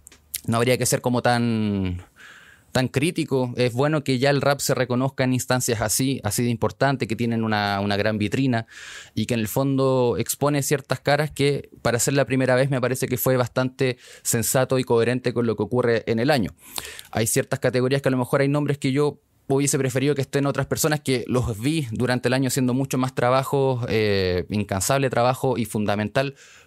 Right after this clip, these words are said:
por lo demás, pero no sería quien para decir, "Esa persona no merece estar ahí". Yo creo que aquí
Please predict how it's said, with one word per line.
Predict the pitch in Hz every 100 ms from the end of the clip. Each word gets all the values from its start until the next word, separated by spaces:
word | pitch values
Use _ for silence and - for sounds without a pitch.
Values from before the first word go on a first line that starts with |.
| -
por | 117
lo | 120 123
demás, | 123 127 143 - -
pero | 120 120 117 117 113 104 50
no | 107 117 123 135
sería | 135 131
quien | 127 131
para | 131 127
decir, | 127 120
"Esa | 127
persona | 117 127 120
no | 117
merece | 113 123
estar | - 117
ahí". | 165
Yo | 135
creo | 131 123
que |
aquí | 120 120 131